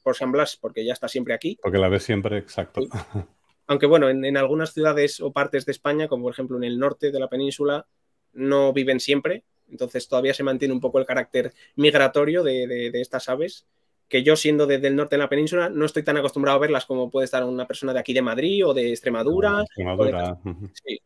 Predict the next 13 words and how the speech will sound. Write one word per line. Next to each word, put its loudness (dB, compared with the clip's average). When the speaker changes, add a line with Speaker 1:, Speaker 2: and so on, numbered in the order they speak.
Speaker 1:
Entonces, 2
bueno, 2
a -6
mí 0
me, 0
me, -6
me 0
gustan 0
mucho, 0
me, -2
me -6
parecen 0
preciosas -2